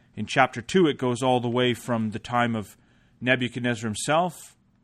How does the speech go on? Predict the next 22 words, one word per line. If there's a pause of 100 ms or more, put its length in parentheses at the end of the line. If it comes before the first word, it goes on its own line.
(160)
to
the
time
when
the
image
is
destroyed
at
the
coming
of
Christ. (840)
Here
it
goes
from
the
time
of
the
Greeks